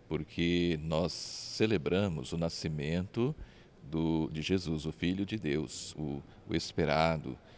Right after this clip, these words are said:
o enviado pelo Pai. Então, o, o Natal, nascimento de Jesus,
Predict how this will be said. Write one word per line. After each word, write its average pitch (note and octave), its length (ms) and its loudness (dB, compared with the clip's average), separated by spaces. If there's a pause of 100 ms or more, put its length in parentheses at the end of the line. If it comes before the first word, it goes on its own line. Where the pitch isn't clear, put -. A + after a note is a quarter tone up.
(160)
o E2 80 -6
enviado D#2 500 0
pelo E2 260 -2
Pai. A1 300 -6 (720)
Então, G2 680 4
o, F2+ 560 2
o F#2+ 120 -2
Natal, E2 480 2 (440)
nascimento E2 600 0
de D#2+ 80 -4
Jesus, F#2+ 640 -2